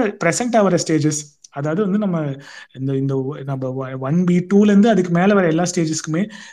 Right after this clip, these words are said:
கதிர்வீச்சு தான் வந்து இதுக்கான primary modality of treatment-ஆ நம்ம எடுத்துக்க முடியும். இந்த புரிதல் வந்து ஜெனரலாவே வந்து பப்ளிக், அஹ், ல வந்து கொஞ்சம் கம்மியா இருக்கு.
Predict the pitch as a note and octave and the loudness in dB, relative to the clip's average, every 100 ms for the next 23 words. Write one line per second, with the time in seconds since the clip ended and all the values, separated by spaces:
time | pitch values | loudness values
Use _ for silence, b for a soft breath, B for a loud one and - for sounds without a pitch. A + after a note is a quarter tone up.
0 | - D#3+ F3+ B3 A3+ A3 F#3+ A3+ B3+ F#3 | -4 0 2 4 4 4 2 2 2 2
1 | A3 F#3+ E3+ D#3+ D#3 C#3+ C3+ D3 F#3 A3 | 2 2 0 -2 -4 -4 -4 -2 0 0
2 | G#3+ E3+ E3 D#3+ D#3+ D#3 - - D#3+ D#3 | 0 0 -2 -2 -2 -4 -6 -6 -4 -2
3 | D#3 D#3+ D3 C3+ C#3 D#3+ D#3 C#3 C3+ D#3+ | -4 -2 -2 -2 -4 -4 -4 -4 -4 -6
4 | B B B - G#3 A#3+ D#4 D#4+ C#4+ B3 | B B B 0 4 6 6 4 2 2
5 | - A3 C4+ C4+ G3+ B3 G3+ F#3 B3+ D4+ | 2 4 4 4 2 0 0 0 2 2
6 | C4 A#3+ C#4 A3 A3 G#3+ D#3+ G3+ G3+ - | 0 -2 -2 -2 -2 -4 -2 0 -2 -2
7 | D#3+ D3 C#3 C#3+ _ _ C#3+ C#3+ C#3+ D3 | -2 0 -4 -8 _ _ -8 -6 -4 -4
8 | D3+ D#3+ G3+ G#3 B3 A#3 E3+ F#3+ F3 D3 | -2 -2 2 2 2 2 2 2 2 0
9 | F3 | -4